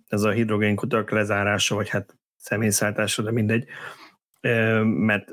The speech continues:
szerintem egy fél éve, pár hónapja írtam arról, hogy a Shell,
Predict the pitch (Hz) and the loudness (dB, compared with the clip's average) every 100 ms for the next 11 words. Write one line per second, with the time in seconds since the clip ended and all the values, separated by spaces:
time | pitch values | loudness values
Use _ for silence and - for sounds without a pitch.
0 | - - 107 104 95 - 117 113 107 101 | -6 -2 2 2 0 0 2 2 2 0
1 | - _ _ _ 101 101 104 95 104 95 | -4 _ _ _ -4 0 0 0 -2 -4
2 | _ _ _ _ _ 104 101 101 101 98 | _ _ _ _ _ -2 0 0 2 2
3 | 101 98 98 98 98 98 - - - 110 | 2 2 2 2 2 0 0 0 2 2
4 | 98 98 | 2 0